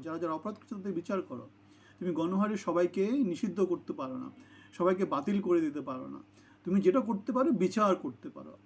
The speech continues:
অভিযোগ নিয়ে বিচার করতে পারো। গত তিন মাসে তোমরা সেটা কিছুই করোনি, কিছু করতে পারোনি। তোমরা কিছু করতে পারবা, সেটা আমরা বিশ্বাসও করি না, বিশ্বাস হয় না।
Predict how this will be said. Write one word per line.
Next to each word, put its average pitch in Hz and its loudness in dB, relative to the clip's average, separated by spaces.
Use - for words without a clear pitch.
অভিযোগ 208 4
নিয়ে 190 2
বিচার 180 2
করতে - -10
পারো। 139 -16
গত 180 4
তিন 202 4
মাসে 202 2
তোমরা 175 -6
সেটা 165 -6
কিছুই 180 -6
করোনি, 127 -8
কিছু 156 -8
করতে - -4
পারোনি। - -12
তোমরা 165 -12
কিছু 180 -4
করতে 196 -6
পারবা, 180 0
সেটা 185 2
আমরা 175 -2
বিশ্বাসও 175 -2
করি 143 -6
না, 131 -6
বিশ্বাস 151 -6
হয় 156 -4
না। 104 -6